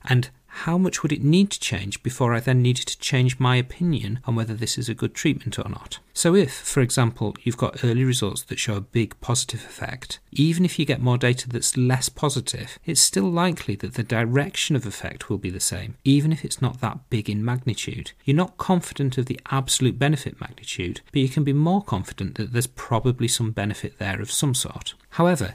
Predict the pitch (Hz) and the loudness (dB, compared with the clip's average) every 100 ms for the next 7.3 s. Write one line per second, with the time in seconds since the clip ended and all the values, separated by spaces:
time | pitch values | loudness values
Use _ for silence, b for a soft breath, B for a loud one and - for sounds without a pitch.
0 | - - - 175 - - 135 135 135 135 | -6 -4 0 0 0 0 0 4 4 4
1 | 117 117 110 - 120 117 110 113 110 107 | 2 0 -2 -6 -4 -2 0 2 2 2
2 | - - 156 185 165 90 92 - 123 - | 0 2 2 2 0 -4 -6 -10 -10 -10
3 | b b - - 185 - 127 101 - 107 | b b -8 -2 0 0 -2 -2 -4 -2
4 | 123 131 113 120 - 104 117 - 131 - | 0 0 2 2 2 -2 0 0 0 -2
5 | - 131 - - - - 123 - 107 117 | 0 0 -2 -10 -10 -6 -4 -2 -2 -2
6 | 117 117 - 135 147 127 90 95 - - | -2 -4 0 2 4 0 -6 -8 -10 -4
7 | - - 107 | -4 -6 -12